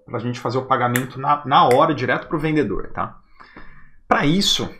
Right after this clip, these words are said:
você vai usar plugins. Aí você clica aqui em plugins, adicionar plugins, procura por PayPal, tá? Aí você vai pegar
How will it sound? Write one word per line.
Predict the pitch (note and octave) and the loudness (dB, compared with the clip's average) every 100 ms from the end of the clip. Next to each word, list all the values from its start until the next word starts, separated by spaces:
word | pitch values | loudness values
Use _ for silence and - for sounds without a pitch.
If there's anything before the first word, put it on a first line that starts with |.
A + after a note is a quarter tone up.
| - | -10
você | B2 C#3+ | -4 -2
vai | C3+ | -2
usar | C#3 C3+ - | -2 -2 0
plugins. | G#3+ G3 A2 A#2 F#2+ F2 - - - - - _ _ - - | 0 0 0 -2 -2 -4 -10 -12 -16 -20 -20 _ _ -14 -8
Aí | |
você | B2+ - | -6 -4
clica | - G#3+ | -2 0
aqui | G3 B2 | 0 -2
em | A2 | -4
plugins, | E3+ D#3 D#3+ F#3 - - | -4 -2 -4 -6 -8 -4
adicionar | F3 F#3+ - E3 C3+ A#2 | -2 -2 -2 -4 -2 -2
plugins, | - A#2+ A2 D3 E3+ | -4 -6 -4 -6 -6
procura | - D#3 - G#3+ | -6 -6 0 2
por | G3+ G3 F#3 | 4 4 4
PayPal, | F#3 E3+ - - - | 0 -2 -6 -8 -10
tá? | - E3+ - _ - - - - - _ _ _ _ _ _ _ _ _ _ _ _ _ - - | -8 -8 -10 _ -12 -12 -14 -20 -20 _ _ _ _ _ _ _ _ _ _ _ _ _ -20 -4
Aí | C#3+ | -2
você | D3+ D3+ | -2 -2
vai | D#3 | -2
pegar | C#3 G2 A#2 D3 B2+ - | 0 2 6 6 4 -2